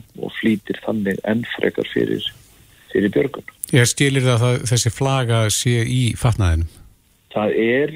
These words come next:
Speaker 1: eh, ekki kannski alveg skilið, það er best vegna þess að búnaðurinn að einhverju leyti skynjar líka merki frá farsímum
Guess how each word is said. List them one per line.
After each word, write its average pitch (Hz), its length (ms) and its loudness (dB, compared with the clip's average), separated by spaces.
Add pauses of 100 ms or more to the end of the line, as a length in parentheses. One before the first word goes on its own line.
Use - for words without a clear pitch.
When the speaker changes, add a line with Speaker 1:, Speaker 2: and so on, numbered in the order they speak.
Speaker 1:
eh, - 1300 -6
ekki 127 180 -2
kannski 135 220 -2
alveg 143 180 2
skilið, 110 380 0
það 110 160 -2
er 104 80 -4
best - 480 -4
vegna 107 240 -2
þess 110 240 -2
að 101 160 0
búnaðurinn 117 640 0
að 98 80 0
einhverju 135 400 -2
leyti 120 400 -2 (220)
skynjar 120 500 -2
líka 107 240 -2
merki 113 320 -4
frá 101 160 -4
farsímum 131 800 -2